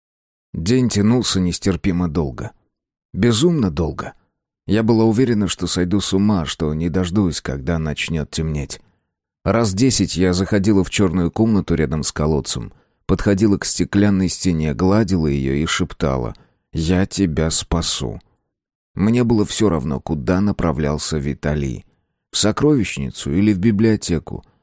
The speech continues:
Ведь наше желание спасти не зависит от достоинств несчастного,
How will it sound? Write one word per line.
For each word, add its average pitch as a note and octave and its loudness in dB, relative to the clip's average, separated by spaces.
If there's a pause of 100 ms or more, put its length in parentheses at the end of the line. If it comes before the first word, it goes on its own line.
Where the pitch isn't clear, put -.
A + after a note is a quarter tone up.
(240)
Ведь F#2+ -2
наше A#2+ 2
желание G#2+ 2
спасти F#2 0
не G#2 2
зависит F#2 0
от E2 -2
достоинств F#2 0
несчастного, F2 -2